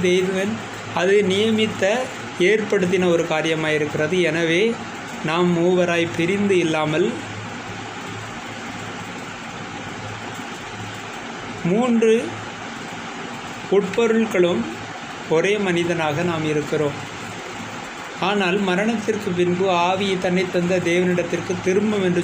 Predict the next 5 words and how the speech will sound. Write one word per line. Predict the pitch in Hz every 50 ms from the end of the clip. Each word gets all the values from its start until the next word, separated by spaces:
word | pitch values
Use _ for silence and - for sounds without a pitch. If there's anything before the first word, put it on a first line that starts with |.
| -
சொல்லப்பட்டுள்ளது. | 170 165 165 156 156 160 147 156 151 151 147 147 160 202 226 - - - - - - - - - - - - -
பரிசுத்தமாய் | 160 160 202 196 - 214 208 208 214 214 214 214 220 214 208
வாழ்ந்த | 185 180 180 180 180 190 196 202 226 - - - - - - 180
ஆத்துமா | 202 180 - - 220 214 196 170 160 160 175 233 - - - - - - - - - - - - - - - - - - - - - - - - - - - - -
அது | 165 165 175